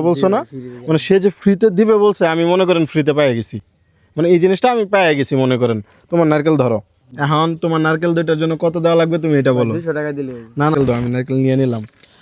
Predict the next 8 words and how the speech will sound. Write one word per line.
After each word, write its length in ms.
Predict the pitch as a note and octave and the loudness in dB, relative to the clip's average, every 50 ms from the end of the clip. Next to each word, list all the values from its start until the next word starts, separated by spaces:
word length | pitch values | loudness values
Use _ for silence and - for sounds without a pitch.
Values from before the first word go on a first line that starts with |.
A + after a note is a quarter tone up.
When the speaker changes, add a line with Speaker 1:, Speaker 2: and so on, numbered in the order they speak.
| _ _ - | _ _ -8
Speaker 1:
তোমারও 260 | - C3+ C3+ C3+ C#3 C#3 | -4 -2 0 2 2 2
মোটামুটি 420 | C#3 C#3+ C#3+ D3+ C#3+ C#3+ C3+ C3+ | 0 0 0 0 0 0 0 0
অনেকক্ষণ 400 | C#3 C3+ C#3 C3+ B2+ - - C3+ C3+ | 0 0 0 -2 -4 -4 -4 -4 -2
দাঁড়া 180 | C3+ C3 C3+ C3 | -2 -2 -2 -2
করাইছি, 360 | C3+ C#3 C3 C3 B2+ - - E3+ F#3+ | -2 0 0 0 -2 -2 -4 -6 -6
নারকেল 340 | E3 C#3+ C3 C3 C3 C3+ C3 | -4 -4 -4 -4 -2 -2 -4
আমার 200 | B2+ B2+ B2+ B2+ _ | -2 -4 -6 -8 _
থাক, 240 | - - E3 D3 E3+ | -10 -6 -6 -4 -4